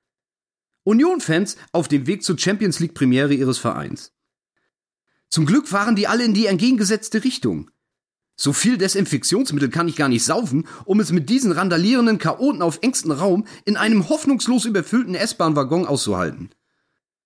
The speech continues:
Apropos Saufen. Schaffe ich es noch auf die Toilette? Äh, nee, der Zug fährt ein.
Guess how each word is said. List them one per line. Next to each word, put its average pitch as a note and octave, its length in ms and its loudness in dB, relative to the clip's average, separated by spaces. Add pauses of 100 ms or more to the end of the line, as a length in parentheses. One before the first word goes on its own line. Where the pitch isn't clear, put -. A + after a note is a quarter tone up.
(440)
Apropos A#2 480 -4
Saufen. A2 440 -4 (420)
Schaffe A#2+ 320 -2
ich F3+ 40 2
es B2+ 80 0
noch D3 140 0
auf C#3 120 -4
die A2+ 120 -2
Toilette? A2+ 520 -2 (840)
Äh, C3+ 280 2
nee, G#3 440 0 (160)
der G3+ 120 0
Zug E3+ 180 -2
fährt - 220 -4
ein. - 320 -12